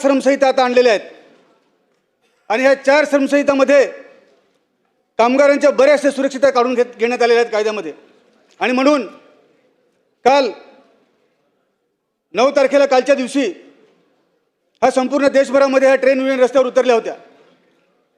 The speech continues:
की या कायद्यांमुळे कामगार हा रस्त्यावर फेकला जाईल. आज आमच्या संघटनेची मागणी आहे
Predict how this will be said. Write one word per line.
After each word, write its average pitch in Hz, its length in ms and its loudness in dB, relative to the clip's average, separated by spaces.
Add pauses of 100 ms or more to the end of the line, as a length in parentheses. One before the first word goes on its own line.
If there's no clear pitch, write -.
(920)
की 277 180 -2
या 277 140 4
कायद्यांमुळे 277 680 2 (840)
कामगार 277 360 2
हा 277 80 4
रस्त्यावर 277 300 2
फेकला 262 240 2
जाईल. 214 240 2 (2000)
आज 247 200 0
आमच्या 277 220 2
संघटनेची 285 480 0
मागणी 277 260 0
आहे 285 160 0